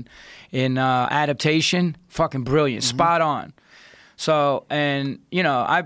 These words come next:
Speaker 1: I actually became friends with, uh, Robert, with Mister McKee. I would, he smokes like crazy.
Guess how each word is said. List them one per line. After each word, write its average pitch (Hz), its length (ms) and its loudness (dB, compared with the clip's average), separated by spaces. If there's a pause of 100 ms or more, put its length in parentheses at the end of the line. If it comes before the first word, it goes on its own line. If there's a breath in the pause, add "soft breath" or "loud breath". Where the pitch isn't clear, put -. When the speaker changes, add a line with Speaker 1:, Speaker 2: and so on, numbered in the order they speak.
Speaker 1:
I 208 160 0
actually 220 300 -2
became 180 360 -2
friends 175 360 -2
with, 139 180 -4
uh, 127 180 -4
Robert, 127 320 -2 (120)
with 135 180 -6
Mister 139 260 -4
McKee. 135 320 -2
I 127 60 0
would, 131 280 -4
he 143 180 -4
smokes - 600 -2
like 131 160 0
crazy. 147 480 -2